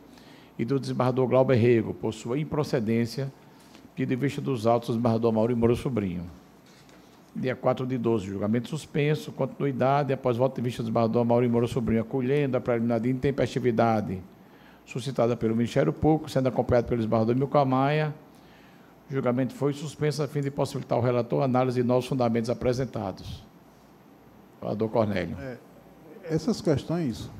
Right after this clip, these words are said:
Speaker 2: não tem nada novo não, tá tudo já discutido desde o primeiro dia do voto divergente do desembargador Glauber, que citou uns precedentes do S T J, eu também citei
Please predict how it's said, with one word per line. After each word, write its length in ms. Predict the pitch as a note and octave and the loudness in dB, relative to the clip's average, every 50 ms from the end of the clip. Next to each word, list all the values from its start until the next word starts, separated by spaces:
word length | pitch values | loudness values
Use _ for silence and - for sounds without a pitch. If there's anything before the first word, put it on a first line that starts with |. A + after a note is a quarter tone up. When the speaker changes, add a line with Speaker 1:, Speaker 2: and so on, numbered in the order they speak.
| - | -20
Speaker 2:
não 60 | - - | -10 -6
tem 120 | D#3+ D#3 | -6 -4
nada 280 | C#3 C3+ C#3+ D3+ E3 E3+ | -2 0 0 0 0 2
novo 240 | D#3+ D#3+ D#3 D#3 D3+ | 4 4 6 6 4
não, 160 | A#2+ G#2 C3+ | 4 2 0
tá 160 | - - A#2+ | 2 2 0
tudo 220 | A2+ - C3+ C3+ C3 | 0 0 -2 0 2
já 80 | C#3 | 0
discutido 720 | C3+ C#3 C#3 - - D#3+ C#3 - - A2 A2+ B2 A2+ A2+ G2+ | 0 0 -6 -6 -4 -4 -4 -2 -2 -2 -2 -2 -2 -4 -4
desde 260 | - A2 A#2 G#2+ A#2 | -2 -2 -2 -2 -2
o 40 | A2 | -4
primeiro 320 | - A2+ A2 G#2 G2 - | -2 -4 -4 -4 -4 -6
dia 360 | - A2 A2+ B2 B2+ A2+ G#2 A2+ - - - - - - - - - G#2+ | -4 -4 -2 0 2 0 0 0 -4 -10 -16 -20 -20 -20 -20 -20 -20 -8
do 200 | - A#2+ A2+ A2 | -4 -2 -2 -2
voto 480 | G2+ G2+ G#2 G2+ G#2 G#2+ G#2 - A2 G#2+ G#2+ | -2 -2 -2 -2 -2 -4 -4 -8 -10 -8 -8
divergente 360 | A2+ G#2+ A2 G#2 G#2+ A#2+ G#2+ | -6 -6 -6 -6 -6 -8 -10
do 40 | G#2 | -10
desembargador 500 | - G#2 G2+ G2 G#2+ G#2 - G#2 G2+ F#2+ - - - - - - - | -8 -6 -4 -4 -4 -2 0 0 0 -2 -4 -8 -16 -20 -20 -18 -10
Glauber, 420 | - A2 A2 B2 C#3 C#3 B2+ A2 | -8 -4 0 2 2 2 2 0
que 320 | G#2+ - - G#2 G#2 G2+ G#2+ G#2 | -2 -2 -4 -2 -2 -2 -4 -4
citou 580 | - - A2 - - - A#2 G#2+ G#2 G2+ G2+ - - - - - - - - - - - - - - - | -4 -6 -6 -4 -2 0 2 2 2 0 0 -4 -10 -18 -20 -20 -20 -20 -20 -20 -20 -20 -20 -20 -20 -18
uns 140 | - G#2 - | -14 -12 -6
precedentes 560 | - B2 A#2 G#2+ - A#2 A2 A2 A2 G#2+ A2 | -2 0 0 0 0 -2 -2 -2 -4 -4 0
do 80 | A#2 A2 | 0 0
S 140 | G#2+ A2 | 0 2
T 120 | - C3 A#2 | 2 0 2
J, 440 | G#2+ B2 A#2 A#2+ C#3+ D3+ D3+ C3+ A#2 | 4 6 6 6 6 4 2 2 0
eu 80 | B2 | 0
também 440 | B2 - C3 B2 A#2 A2 A2+ G#2+ G#2+ | 0 -2 -6 -4 -2 -4 -4 -4 -4
citei 540 | G#2+ - C#3+ B2+ - - A#2+ A#2 G#2+ A2 | -4 -2 -2 -2 0 0 0 0 0 -2